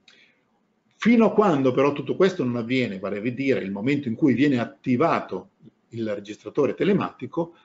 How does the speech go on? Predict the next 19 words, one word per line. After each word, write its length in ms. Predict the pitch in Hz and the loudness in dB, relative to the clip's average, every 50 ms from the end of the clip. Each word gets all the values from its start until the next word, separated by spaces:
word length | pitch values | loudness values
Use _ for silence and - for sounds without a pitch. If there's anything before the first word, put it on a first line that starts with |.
| _ _ | _ _
dovrà 380 | - 127 147 170 196 151 127 - | -2 0 2 4 4 2 2 0
continuare 840 | - - 247 254 254 233 247 220 196 190 170 131 110 101 98 101 - _ | 2 4 6 6 6 6 4 4 6 6 6 4 2 0 -4 -6 -10 _
a 120 | - 120 | -12 -10
certificare 920 | - - 185 196 202 196 - 185 - 180 165 170 180 143 113 101 95 98 - - | -6 2 2 2 2 2 -2 -4 -4 -4 -2 0 0 0 0 -2 -6 -8 -8 -10
i 100 | 180 147 | -12 -12
corrispettivi 880 | - - 127 123 123 123 - 131 120 _ - 123 104 98 95 113 113 - | -6 -6 -4 -4 -4 -4 -6 -8 -8 _ -8 -8 -8 -6 -6 -10 -10 -6
con 300 | - 196 165 120 110 117 | 0 0 0 0 0 -6
scontrino 760 | - - - 127 123 123 - 143 135 123 110 95 92 - _ _ _ _ _ _ | -10 -6 -4 -4 -2 -2 0 0 0 0 0 -2 -6 -12 _ _ _ _ _ _
e 120 | - 123 | -2 0
ricevuta 640 | 127 131 123 - 175 - 175 180 - - 104 101 _ _ _ _ _ _ | 0 0 2 2 0 0 0 -6 -10 -12 -12 -12 _ _ _ _ _ _
fiscale. 680 | - 127 123 - - 120 101 95 92 98 101 98 - _ _ _ _ _ _ _ _ _ _ _ _ _ _ _ _ _ _ _ _ _ _ _ _ _ _ _ _ _ _ _ _ _ _ _ | -8 -8 -8 -4 -2 -2 -2 0 -2 -4 -6 -8 -8 _ _ _ _ _ _ _ _ _ _ _ _ _ _ _ _ _ _ _ _ _ _ _ _ _ _ _ _ _ _ _ _ _ _ _
Perché 300 | - 127 123 - 131 110 | -2 -2 -2 0 0 0
questo? 440 | 101 135 127 98 - - 95 98 - _ _ _ _ | 4 4 4 4 2 -4 -10 -12 -12 _ _ _ _
Perché 360 | - 120 117 117 - 131 123 | -2 -2 -2 0 0 0 2
non 180 | 123 131 131 | 2 2 2
memorizzando 920 | 127 131 127 123 127 127 120 117 113 143 165 139 120 107 104 98 95 - - - | 4 4 4 4 4 4 2 0 0 0 0 0 0 0 -2 -4 -6 -6 -8 -6
e 140 | 127 123 | -4 -2
non 420 | 123 139 156 165 151 131 117 98 95 | 0 2 2 4 4 2 0 -2 -4
trasmettendo 960 | - 104 101 87 - 156 196 196 - - 101 95 87 92 98 107 127 147 - | -6 -8 -8 -4 -2 -2 -2 -2 -2 -10 -12 -12 -10 -10 -4 -4 -4 -4 -4